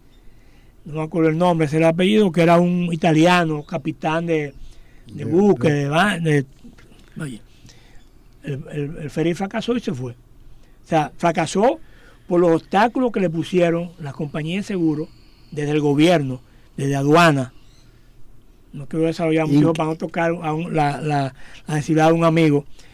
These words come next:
Speaker 1: Desde aduana y del gobierno, migración y todo, las compañías de seguro y sobre todo los importadores de autos.
Speaker 2: Los importadores de autos.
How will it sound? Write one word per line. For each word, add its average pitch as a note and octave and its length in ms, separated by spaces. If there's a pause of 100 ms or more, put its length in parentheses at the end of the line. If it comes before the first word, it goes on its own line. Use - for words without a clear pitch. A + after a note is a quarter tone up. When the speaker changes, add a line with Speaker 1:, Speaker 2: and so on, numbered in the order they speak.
(140)
Speaker 1:
Desde D#3 220
aduana F3+ 680 (720)
y D#3 100
del D#3+ 220
gobierno, E3+ 540
migración D#3 440
y F#3 40
todo, F3 340 (640)
las C#3+ 160
compañías D3 480
de A#3+ 60
seguro F3+ 440 (600)
y - 80
sobre D3 220
todo E3 220
los E3 140
importadores D3 840 (440)
de B2+ 100
autos. A#2 300 (2250)
Speaker 2:
Los D3 360
importadores C3 720
de C3 160
autos. G#2 380